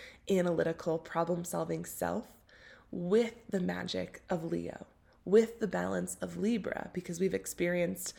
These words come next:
a lot of Libra energy in the sky. We are officially in Mercury retrograde shadow period. So I just wanna kind of plant that and set the tone. Um, Mercury has entered his shadow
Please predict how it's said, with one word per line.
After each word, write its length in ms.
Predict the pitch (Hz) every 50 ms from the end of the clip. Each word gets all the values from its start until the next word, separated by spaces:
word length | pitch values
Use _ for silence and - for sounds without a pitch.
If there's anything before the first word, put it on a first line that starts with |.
| - - - - - - - -
a 60 | - 196
lot 240 | 180 190 202 202
of 140 | 208 185 185
Libra 280 | 185 185 175 - 185 190
energy 380 | 190 180 180 180 170 180 185
in 80 | 180 180
the 80 | 185 170
sky. 540 | - - - 185 170 180 180 175 - 175 -
We 180 | - 190 185 185
are 120 | 190 190
officially 640 | 175 175 - - 190 180 - 196 190 190 185 190 - -
in 360 | 180 175 175 175 175 175 170 170 - - - - - - - - - - -
Mercury 400 | 190 185 190 185 180 - 185 185
retrograde 640 | 180 180 180 175 - - 180 180 180 185 185 180 175
shadow 400 | - - - 175 170 175 190 202
period. 560 | 202 - - 220 220 220 240 247 269 269 269
So 140 | - - -
I 80 | 180 175
just 260 | 175 180 175 - -
wanna 180 | 190 180 185 175
kind 320 | - - - 180 175 175
of 400 | 170 165 165 160 - - - -
plant 460 | - - - 175 175 170 170 - -
that 320 | 175 165 165 165 165 170 -
and 140 | - 170 165
set 260 | - - 180 - -
the 60 | - 175
tone. 540 | - - - 175 170 165 170 165 170 170 170 - - - - - - - - -
Um, 540 | 190 185 175 170 - 185 - - - 185 - - - - - - - - -
Mercury 580 | 196 185 185 180 175 180 - 175 175 175 190
has 240 | 185 - 175 170 - -
entered 340 | - 180 180 - - 180 175
his 140 | 165 170 -
shadow 460 | - - 180 180 185 185 185 185